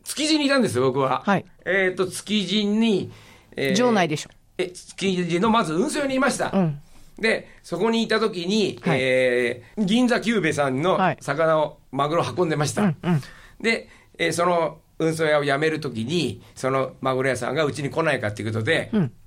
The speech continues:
Speaker 1: もう亡くなってしまった石宮っていうところで、
Speaker 2: はい。
Speaker 1: えー、働きました。
Speaker 2: はい。
Speaker 1: えー、そこで、えー、えー、そこにいた仲間が、まあ、えー、朝子さんも知ってると思うように、まあ、状況じゃない、唐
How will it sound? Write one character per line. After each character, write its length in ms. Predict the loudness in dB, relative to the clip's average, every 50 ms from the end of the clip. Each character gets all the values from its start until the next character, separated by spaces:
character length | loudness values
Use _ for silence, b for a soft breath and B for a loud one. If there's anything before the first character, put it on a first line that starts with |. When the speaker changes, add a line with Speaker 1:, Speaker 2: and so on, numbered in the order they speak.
| -20 -18 -6
Speaker 1:
も 140 | -4 -2
う 20 | 0
亡 120 | 0 0
く 80 | 0 -2
な 80 | -2
っ 20 | -2
て 80 | -4
し 80 | -4 -2
ま 80 | -2 -2
っ 60 | -2
た 80 | -2 -4
石 300 | -4 -2 -2 0 2 2
宮 200 | 2 2 2 0
っ 40 | -2
て 100 | -4 -6
い 40 |
う 20 | -6
と 80 | -2
こ 100 | -2 0
ろ 80 | 0 0
で、 260 | 0 0 0 -2 -2 -4
Speaker 2:
は 120 | -4 -4
い。 100 | -4 -4 -4 -2
Speaker 1:
え 540 | 0 0 0 0 0 -2 -4 -4 -8 -14 -20 _ _ _ _ _ _ _ -8
ー、 60 | -6
働 260 | -4 -2 -2 -2 -2
き 60 | -6
ま 100 | -8 -8
し 80 | -10 -10
た。 100 | -6 -2
Speaker 2:
は 140 | 0 0 0
い。 80 | -2 -4 -6 -2
Speaker 1:
え 120 | 0 0 0
ー、 40 | 2
そ 160 | 0 0 0
こ 80 | 0 0
で、 240 | 0 -2 -2 -4 B B B B B B B -6
え 520 | -2 -2 -2 0 0 -2 -2 -2 -6 -10 -16 _ _ _ -6
ー、 40 | -4
え 20 | -4 -4 -4
ー、 20 |
そ 120 | -4 -2 -2
こ 80 | 0
に 80 | -2 -2
い 40 | 0
た 520 | 0 0 2 2 2 2 2 0 0 0
仲 260 | -2 -2 -2 0 0 0
間 140 | 0 0
が、 300 | 2 2 0 0 0 -2 -4
ま 340 | -2 0 0 0 -2 -4 -10
あ、 280 | -18 -20 -20 -20 -20 -20 _ _ _ _ _ _ _ _ -8
え 200 | -6 -6 -6 -4 -4
ー、 20 |
朝 180 | -4 -4 -4 -6
子 120 | -6 -6
さ 100 | -6 -4
ん 60 | -4
も 80 | -4 -4
知 60 | -4
っ 20 |
て 80 | -4 -4
る 60 | -4
と 100 | -4 -4
思 100 | -4 -2
う 20 | -2
よ 40 | -2
う 20 |
に、 160 | -4 -4 -4 -2
ま 100 | -4 -4
あ、 40 | -2
状 180 | 0 2 2 2
況 480 | 0 0 0 0 2 2 0 -2 -4 -4
じ 60 | -2
ゃ 40 | -2
な 120 | -2 -4
い、 40 | -4
唐 140 | -4 -2